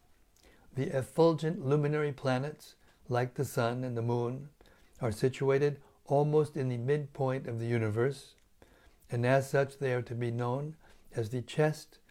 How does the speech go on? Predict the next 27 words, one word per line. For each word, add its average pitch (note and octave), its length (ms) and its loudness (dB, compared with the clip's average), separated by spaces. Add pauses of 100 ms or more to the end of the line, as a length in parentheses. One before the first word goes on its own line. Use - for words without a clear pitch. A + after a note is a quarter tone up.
(260)
of A2+ 140 -4
the A#2 100 -2
original C3+ 460 0
gigantic B2 640 -2
form A#2 320 0
of G#2+ 100 0
the A#2 80 -2
Lord. F#2+ 400 -2 (1300)
And A#2 100 -2
above C3 340 4
the C3+ 100 2
luminary C#3+ 580 2
planets, C#3+ 640 0 (640)
called C3+ 440 4 (240)
also C#3 400 6
the C3 140 0
heavenly C3+ 400 2
places D3 800 0 (340)
of A#2 140 0
the A#2 80 -2
universal C#3 640 0 (160)
directorate C#3 800 2 (380)
demigods, C#3+ 800 0 (500)
are A#2+ 120 4
the A#2+ 140 0
Mahar, A#2+ 640 2 (380)
Janas, A#2 600 0